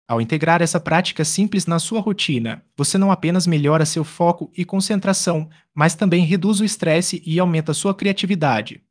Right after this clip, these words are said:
Com apenas alguns minutos por dia, você pode fazer uma grande diferença em sua vida, tornando-se mais eficiente e motivado. Então,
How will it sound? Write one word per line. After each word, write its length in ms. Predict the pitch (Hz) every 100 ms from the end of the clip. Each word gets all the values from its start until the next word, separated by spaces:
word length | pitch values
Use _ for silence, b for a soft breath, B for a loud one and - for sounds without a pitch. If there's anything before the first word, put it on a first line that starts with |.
| _ _ -
Com 160 | 170
apenas 400 | 139 139 170 190
alguns 380 | 196 160 165 165
minutos 420 | 185 180 180 190
por 220 | - 196
dia, 340 | 156 165 196 196
você 280 | 175 190 185
pode 260 | - 214
fazer 340 | 214 202 147 170
uma 140 | 185
grande 320 | 160 175 214
diferença 500 | 208 214 196 170 165
em 40 | 170
sua 180 | - 196
vida, 340 | 147 170 180
tornando-se 600 | 185 - 170 170 180 -
mais 300 | 156 117 113
eficiente 640 | 117 - 131 147 147 - -
e 80 | 147
motivado. 800 | 147 185 185 143 131 98 90 - _ _ 175
Então, 360 | 160 151 117